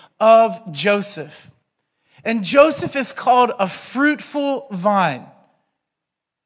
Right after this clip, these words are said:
He's, like, the only character in the Old Testament that's called that. Jacob's son Joseph is called a fruitful vine. And nowhere else in the Old Testament are we given a clearer picture or type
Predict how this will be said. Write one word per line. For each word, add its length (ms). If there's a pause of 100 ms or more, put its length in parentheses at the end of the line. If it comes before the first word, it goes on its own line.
(1300)
He's, 100
like, 140
the 160
only 380
character 580
in 100
the 100
Old 200
Testament 480
that's 240
called 400
that. 300 (720)
Jacob's 460
son 420
Joseph 480
is 120
called 260
a 100
fruitful 640
vine. 400 (260)
And 320
nowhere 540
else 360
in 100
the 100
Old 280
Testament 520
are 140
we 160
given 260
a 80
clearer 600
picture 600
or 160
type 560